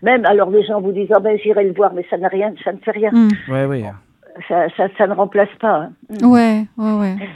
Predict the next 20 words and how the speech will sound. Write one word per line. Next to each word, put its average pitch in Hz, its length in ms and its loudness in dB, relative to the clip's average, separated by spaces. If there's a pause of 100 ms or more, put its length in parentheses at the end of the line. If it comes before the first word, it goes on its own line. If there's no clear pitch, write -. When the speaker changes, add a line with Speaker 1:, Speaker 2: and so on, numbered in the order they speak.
(800)
Speaker 2:
Oh, 233 140 0
mais 214 80 -4
c'est, 202 140 -10 (100)
moi, 196 260 -8
je 185 120 -8
les 175 60 -8
trouve - 220 -20
trop - 160 -14
mignons, 165 260 -10 (180)
les 160 160 -14
ânes. 127 300 -8
En 123 60 -8
tout 127 80 -8
cas, 120 180 -6
Speaker 3:
<laughs> - 80 -20
Speaker 2:
je - 100 -20
trouve 180 140 -16
ça 170 160 -16
trop - 200 -16
chou, 175 300 -16